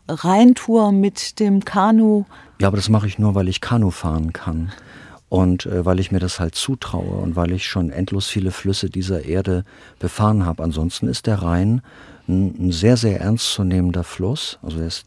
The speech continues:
Speaker 2: er ist sehr stark befahren. Er hat zum Teil sehr starke Strömungen.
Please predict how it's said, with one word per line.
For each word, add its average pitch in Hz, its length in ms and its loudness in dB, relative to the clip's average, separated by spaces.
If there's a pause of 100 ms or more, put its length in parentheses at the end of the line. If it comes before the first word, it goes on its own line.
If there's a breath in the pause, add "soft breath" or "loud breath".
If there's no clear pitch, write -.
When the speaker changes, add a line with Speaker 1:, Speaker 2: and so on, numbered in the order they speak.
Speaker 2:
er 85 160 -2
ist - 300 -8
sehr 87 160 -2
stark 87 340 -4
befahren. 92 640 -2 (540 loud breath)
Er 82 120 -4
hat 87 140 -6
zum 92 160 -6
Teil 85 220 -4
sehr 95 180 0
starke 95 400 -4
Strömungen. 107 720 -2